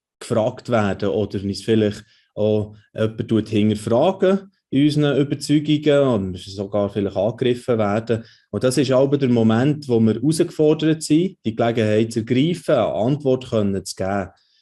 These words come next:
Der deutsche Theologe, der Paul Tillich, einer der bedeutendsten Theologen vom zwanzigsten Jahrhundert, der hat das die Kunst des Antwortens genannt. Er hat selber das auch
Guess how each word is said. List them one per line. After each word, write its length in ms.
Der 80
deutsche 320
Theologe, 600
der 60
Paul 320
Tillich, 360
einer 260
der 220
bedeutendsten 680
Theologen 480
vom 220
zwanzigsten 580
Jahrhundert, 560
der 180
hat 140
das 340
die 180
Kunst 600
des 240
Antwortens 880
genannt. 480
Er 40
hat 100
selber 320
das 300
auch 400